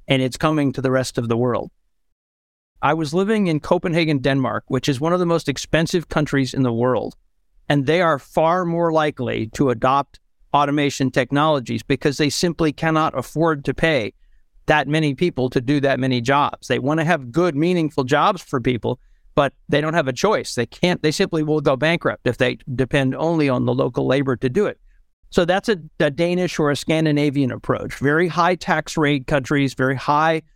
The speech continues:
minimum wage, but they're gonna get crushed by the community if they don't adopt some of these tools.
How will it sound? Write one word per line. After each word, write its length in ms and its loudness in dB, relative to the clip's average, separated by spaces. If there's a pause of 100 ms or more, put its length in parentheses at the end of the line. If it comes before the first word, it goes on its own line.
(120)
minimum 360 2
wage, 420 0 (400)
but 160 2
they're 120 2
gonna 140 0
get 180 -4
crushed 320 0 (540)
by 80 -4
the 200 0 (180)
community 420 0
if 80 -4
they 120 0
don't 280 -2
adopt 320 0
some 140 0
of 40 -2
these 180 -2
tools. 360 0